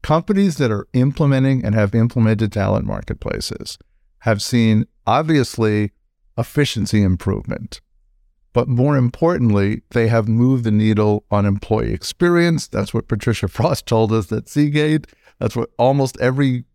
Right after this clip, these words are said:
Glow and Talent Marketplace client tells us as well. And as Tanuj talked about and others have talked about and Jeroen has talked about, they have innovated and created new business value. What accelerates and moves us beyond analysis paralysis is focusing on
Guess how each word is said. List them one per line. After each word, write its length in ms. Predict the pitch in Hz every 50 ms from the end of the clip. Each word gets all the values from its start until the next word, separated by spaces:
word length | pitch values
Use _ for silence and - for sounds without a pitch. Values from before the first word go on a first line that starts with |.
| -
Glow 280 | 117 101 123 127 127 131
and 160 | 135 131 -
Talent 280 | - 123 113 113 113 110
Marketplace 520 | 110 110 110 - 110 101 - 110 98 90
client 440 | - - 113 107 104 104 101 101 95
tells 280 | - 101 98 98 92 92
us 160 | 87 - -
as 180 | 98 98 -
well. 340 | 117 113 110 110 113 117 - _ _ _ _ _ _ _ _ _ _
And 300 | 151 156 175 175 156 131 120
as 120 | 110 -
Tanuj 440 | - 139 127 143 170 214 208 - -
talked 280 | - 120 104 101 -
about 240 | 120 104 104 107 107
and 120 | 110 110 -
others 280 | 127 151 170 160 131
have 120 | 117 101 -
talked 300 | - 101 92 90 - 101
about 280 | 92 - 101 107 101
and 100 | 110 107
Jeroen 300 | 107 110 117 135 156 165
has 120 | 160 127 -
talked 300 | - 98 92 87 - -
about, 320 | 95 95 92 92 - - _ - - _ _ _ _ _ _
they 120 | 135 127
have 200 | 123 120 107 107 -
innovated 600 | - 143 147 165 156 127 117 110 113 113 113 104
and 120 | 110 110 110
created 480 | - - 117 110 107 107 104 101 92
new 200 | 101 101 101 101
business 480 | 92 - 101 92 - - - - - -
value. 420 | - 60 57 - - - - - - _
What 160 | - 117 117 120
accelerates 840 | 110 - - - - 139 143 160 160 143 131 120 117 117 - -
and 120 | 110 107
moves 240 | 117 123 123 113 117
us 120 | 117 104 -
beyond 540 | - 117 113 110 107 113 117 113 110 110 - -
analysis 540 | 107 110 107 104 104 104 98 - 95 90
paralysis 800 | - - 92 92 92 95 98 107 127 123 - 185 190 190 - - - - - _ _ _ _ _
is 180 | 117 104 - -
focusing 580 | - 131 131 135 - 139 123 - 131 120 110
on 320 | 107 107 104 104 104 104